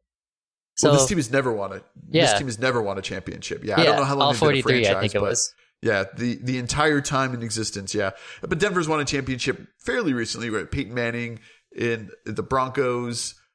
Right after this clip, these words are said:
Speaker 1: Mm-hmm.
Speaker 2: Um, I don't. They have the Colorado Avalanche have probably
Speaker 1: Yep.
Speaker 2: won. The
Speaker 1: You're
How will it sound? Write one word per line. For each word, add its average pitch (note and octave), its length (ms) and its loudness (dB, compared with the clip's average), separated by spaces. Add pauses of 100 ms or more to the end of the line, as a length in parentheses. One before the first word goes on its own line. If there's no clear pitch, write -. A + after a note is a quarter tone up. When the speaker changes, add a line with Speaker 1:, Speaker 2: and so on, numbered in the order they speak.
(200)
Speaker 1:
Mm-hmm. C3 60 2
Speaker 2:
Um, G#2 580 2 (480)
I - 60 -20
don't. B2 180 -10 (280)
They A#2+ 100 0
have A#2 260 -4
the - 140 -6
Colorado C3+ 380 2
Avalanche C3+ 560 -2
have - 160 -14
probably A#2+ 560 -2
Speaker 1:
Yep. A2+ 200 4
Speaker 2:
won. A2+ 360 -2
The - 80 -8
Speaker 1:
You're - 400 -4